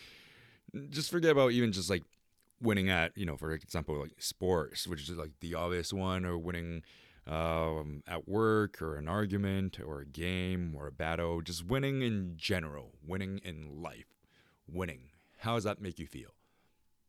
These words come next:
Happy? Proud? Over the top? Joyful?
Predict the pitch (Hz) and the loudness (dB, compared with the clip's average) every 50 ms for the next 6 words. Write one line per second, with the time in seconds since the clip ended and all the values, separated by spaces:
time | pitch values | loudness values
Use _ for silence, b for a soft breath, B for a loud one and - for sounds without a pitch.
0 | _ - - _ _ _ _ _ _ _ _ _ _ _ _ _ _ _ _ _ | _ -20 -20 _ _ _ _ _ _ _ _ _ _ _ _ _ _ _ _ _
1 | _ _ _ _ _ - - - - 62 60 - 67 82 98 - _ _ _ _ | _ _ _ _ _ -20 -14 -10 -10 -8 -8 -8 -8 -8 -10 -10 _ _ _ _
2 | _ _ _ _ _ _ _ _ _ _ _ _ _ _ _ _ _ _ _ _ | _ _ _ _ _ _ _ _ _ _ _ _ _ _ _ _ _ _ _ _
3 | _ _ _ _ _ _ _ _ _ _ _ _ _ _ _ - - 76 67 65 | _ _ _ _ _ _ _ _ _ _ _ _ _ _ _ -10 -6 -4 -4 -2
4 | 69 69 71 87 92 90 82 - _ _ _ _ _ _ _ _ _ _ _ _ | -2 -2 -4 -4 -4 -6 -10 -14 _ _ _ _ _ _ _ _ _ _ _ _
5 | _ _ _ _ _ _ _ _ _ _ _ _ _ _ _ _ _ _ _ - | _ _ _ _ _ _ _ _ _ _ _ _ _ _ _ _ _ _ _ -20
6 | - - 78 82 80 82 69 69 76 - - 85 85 87 95 95 95 98 - _ | -14 -12 -8 -6 -6 -6 -6 -8 -10 -6 -2 0 2 2 2 2 0 -2 -4 _
7 | 80 85 76 71 69 65 - 76 90 92 90 - 92 95 92 92 92 95 95 92 | -14 -12 -10 -10 -8 -4 -2 0 0 0 0 0 2 2 4 4 4 4 4 2
8 | 85 | 0